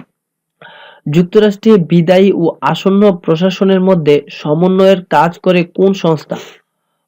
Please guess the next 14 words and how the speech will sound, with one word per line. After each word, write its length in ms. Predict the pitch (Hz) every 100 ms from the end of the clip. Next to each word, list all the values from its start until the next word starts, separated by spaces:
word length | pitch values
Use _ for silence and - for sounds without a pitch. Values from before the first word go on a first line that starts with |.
| -
উত্তর, 300 | 175 160 147 -
জেনারেল 520 | 151 156 160 170 165 156 _ -
সার্ভিসেস 640 | 147 160 180 175 175 - _ _ _ _
অ্যাডমিনিস্ট্রেশন, 1080 | 143 160 170 185 185 180 - 180 175 165 143 - _ _
সিএসএ। 880 | - 190 185 - - 147 - - 117 - _ _ _ _ _ _ _ _ _ -
ইউরোপীয় 600 | 170 175 196 196 208 208
ইউনিয়নের 720 | - 170 185 202 202 156 143 - _ _ _ _ _
আর্থ 380 | 165 185 196 - - _ _ _ _ _ _ _ _ _ _ _
অবজারভেশন 1000 | 180 185 185 - 180 185 185 - 196 196
প্রোগ্রাম 520 | 175 180 180 175 185
এর 180 | 180 175
নাম 240 | 156 151 147
কি? 260 | - 127 _ _ _ _ _ _ _ _ _ _ _ _ _
কোপেনিয়াস। 1080 | 180 190 190 190 190 190 165 127 113 - -